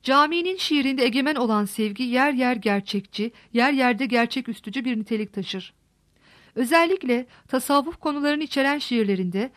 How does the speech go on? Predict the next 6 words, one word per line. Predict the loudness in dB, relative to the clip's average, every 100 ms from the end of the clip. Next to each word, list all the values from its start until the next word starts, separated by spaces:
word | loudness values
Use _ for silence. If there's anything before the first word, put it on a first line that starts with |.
| -20 -4
Tanrı | 0 2 0
sevgisiyle | -2 -2 0 -4 -2 0 0
insan | -2 -2 -2
sevgisinin | 0 -2 -2 -4 -4 -4 -2
birbirine | -2 -2 -2 -2
karıştığı, | -2 -4 -6 -6 -4 -6